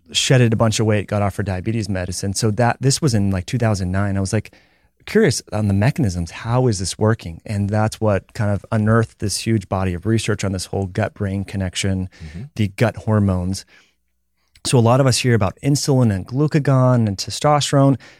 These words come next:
Speaker 1: but there's this whole category of hormones called incretins. And these are hormones literally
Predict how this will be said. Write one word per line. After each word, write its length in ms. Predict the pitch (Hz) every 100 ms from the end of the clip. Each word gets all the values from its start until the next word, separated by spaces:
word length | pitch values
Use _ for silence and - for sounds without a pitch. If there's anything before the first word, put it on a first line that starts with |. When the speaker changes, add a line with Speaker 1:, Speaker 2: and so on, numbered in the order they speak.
| -
Speaker 1:
but 100 | 139
there's 220 | 135 123
this 120 | 131
whole 200 | - 170
category 580 | - - 117 147 120 110
of 80 | 95
hormones 460 | - 135 131 101 -
called 200 | 117 104
incretins. 600 | 101 - 160 - 98 110
And 80 |
these 160 | 135 170
are 60 | 170
hormones 360 | 131 135 113
literally 500 | 104 120 135 143 165